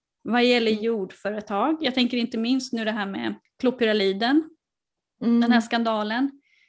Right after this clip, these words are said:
Speaker 2: Ja, den är jobbig.
Speaker 1: Man
Speaker 2: Oj.
Speaker 1: kan inte ens prata om, liksom, vilka märken som är safe. Därför att många av
Speaker 2: Mm.
Speaker 1: de här märkena, de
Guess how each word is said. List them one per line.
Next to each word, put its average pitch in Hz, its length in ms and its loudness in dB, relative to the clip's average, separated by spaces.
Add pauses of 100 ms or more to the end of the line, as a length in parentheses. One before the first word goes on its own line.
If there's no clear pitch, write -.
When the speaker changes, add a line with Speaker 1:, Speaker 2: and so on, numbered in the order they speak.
(320)
Speaker 2:
Ja, 202 280 4
den 202 220 -2
är 190 80 -2
jobbig. 185 360 -4 (120)
Speaker 1:
Man 285 100 6
Speaker 2:
Oj. 254 80 6
Speaker 1:
kan 294 240 0
inte 311 220 4
ens 277 240 0
prata 254 420 0
om, 233 200 -2
liksom, 226 360 -6
vilka 220 220 -2
märken 269 800 2
som 311 220 2
är 302 80 2
safe. - 680 -8 (260)
Därför 233 280 -2
att 226 80 0
många 240 340 2
av 254 60 2
Speaker 2:
Mm. 285 160 4
Speaker 1:
de 262 40 4
här 240 80 0
märkena, 220 600 -4
de 254 420 -2